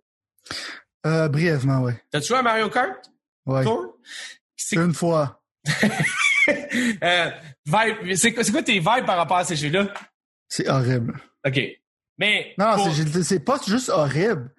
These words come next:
Speaker 1: C'est le monetization, tu sais que c'est un jeu pour enfants familial. T'as besoin, je pense, je me rappelle bien, comme des passes pour avoir Mario, fait que tu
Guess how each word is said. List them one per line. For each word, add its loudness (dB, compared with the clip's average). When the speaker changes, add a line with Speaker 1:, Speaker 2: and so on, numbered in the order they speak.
Speaker 1:
C'est -6
le 2
monetization, 0
tu -4
sais -2
que -2
c'est -2
un 2
jeu 2
pour -2
enfants 2
familial. 0
T'as 0
besoin, 2
je -6
pense, 0
je -2
me 2
rappelle 0
bien, 0
comme 0
des 2
passes -2
pour -2
avoir 2
Mario, 2
fait 0
que -14
tu -10